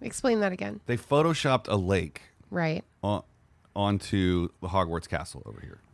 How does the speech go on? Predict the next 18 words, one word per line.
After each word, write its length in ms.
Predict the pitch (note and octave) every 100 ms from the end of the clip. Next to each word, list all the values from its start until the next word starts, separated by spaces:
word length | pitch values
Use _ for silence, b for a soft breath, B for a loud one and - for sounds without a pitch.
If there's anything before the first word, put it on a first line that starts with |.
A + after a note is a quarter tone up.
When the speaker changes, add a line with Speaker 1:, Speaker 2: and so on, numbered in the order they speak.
| - _ -
Speaker 2:
There's 140 | G#2+
not 160 | C3+ C3
a 40 |
real 160 | D3+ A#3+
Speaker 1:
Okay, 180 | - F3+
so 140 | A3+ -
at 260 | G#3+ G#3
the 80 | G#3
Hogwarts 360 | G3+ F#3 F3 E3
castle 280 | E3+ D3+ D3
here, 400 | - B3 F3 G#2
Speaker 2:
And, 80 | B2
and 240 | G#2+ G#2+
Speaker 1:
they 40 | A2
Speaker 2:
Universal 420 | A#2 G#2+ G2+ G3
in 60 | G2
Speaker 1:
photoshopped 140 | F#3
Speaker 2:
California. 420 | F#2 F2+ F2+ D#3